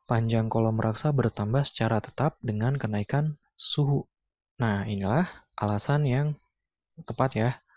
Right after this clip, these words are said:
Kenapa raksa itu unggul dibanding zat cair yang lain? Penyebabnya karena kenaikan panjang kolom raksa ini itu bertambah secara konstan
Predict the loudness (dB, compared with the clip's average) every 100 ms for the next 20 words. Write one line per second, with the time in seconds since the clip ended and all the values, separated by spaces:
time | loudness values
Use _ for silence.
0 | _ _ _ -4 -2 2 2 2 0 0
1 | 0 0 0 0 2 2 4 2 0 2
2 | 2 2 2 -2 -4 0 2 2 0 -2
3 | -8 -10 -2 0 0 -4 _ -20 -20 _
4 | -4 0 2 2 2 2 0 0 2 0
5 | -2 _ _ _ _ _ _ _ _ _
6 | _ -2 2 2 2 2 2 -4 -2 0
7 | 2 0 0 2 2 2 0 0 -2 -2
8 | 0 0 0 _ _ _ _ -6 0 2
9 | 4 2 0 -4 0 0 -2 -8 -2 0
10 | 0 -2 -4 -4 -4 0 0 0